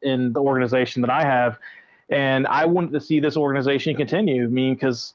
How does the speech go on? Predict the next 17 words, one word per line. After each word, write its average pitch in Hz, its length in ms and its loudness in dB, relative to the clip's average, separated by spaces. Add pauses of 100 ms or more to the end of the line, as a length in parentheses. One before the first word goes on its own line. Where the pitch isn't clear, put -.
we're 143 340 0 (440)
pretty, 156 400 0
we're 151 140 2
really 156 320 4
unique, 160 380 2
and 139 100 0
I 135 80 0
wanna 143 220 2
be 143 120 2
able 143 120 2
to 143 60 0
keep 143 260 -2
shooting 151 320 0
those 135 200 0
guns 135 400 -2
in 135 180 -6
competition 135 840 -4